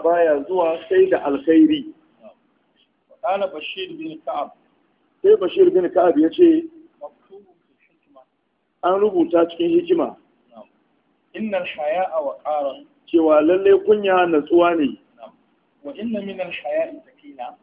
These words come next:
Speaker 1: Lallai daga cikin kunya akwai wanda yake natsuwa ne na jiki.
Speaker 2: نعم. فقال عمران.
Speaker 1: Sai Umran bin Hussein ya ce,
Speaker 2: "نعم، أحدثك عن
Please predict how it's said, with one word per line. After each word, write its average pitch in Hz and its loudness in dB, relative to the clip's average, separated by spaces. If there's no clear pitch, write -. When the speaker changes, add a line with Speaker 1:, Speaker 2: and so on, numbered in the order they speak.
Speaker 1:
Lallai 202 4
daga 165 -2
cikin 196 -2
kunya 208 2
akwai 185 4
wanda 170 2
yake 170 2
natsuwa 180 0
ne 160 -2
na 160 0
jiki. - -16
Speaker 2:
نعم. - -20
فقال 208 -4
عمران. 147 -6
Speaker 1:
Sai 185 4
Umran 175 2
bin 175 2
Hussein 160 0
ya 160 0
ce, 160 2
Speaker 2:
"نعم، 131 -12
أحدثك - -12
عن 160 -4